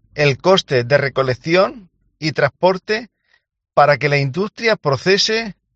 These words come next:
esos limones y no sean abandonados en el campo, incumpliendo con ello la ley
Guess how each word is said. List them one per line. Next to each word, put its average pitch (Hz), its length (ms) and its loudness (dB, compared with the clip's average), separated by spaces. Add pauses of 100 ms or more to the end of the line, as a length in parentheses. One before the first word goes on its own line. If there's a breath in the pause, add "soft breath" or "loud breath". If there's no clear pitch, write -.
(320)
esos 170 440 0
limones 113 720 -4 (340)
y 139 120 -4
no 175 140 0
sean 180 420 2
abandonados 139 920 0 (120)
en 131 160 -4
el 120 160 -4
campo, 95 580 -6 (1160)
incumpliendo 160 720 2
con 147 160 -2
ello 214 480 -2 (680)
la 135 260 4
ley 208 480 2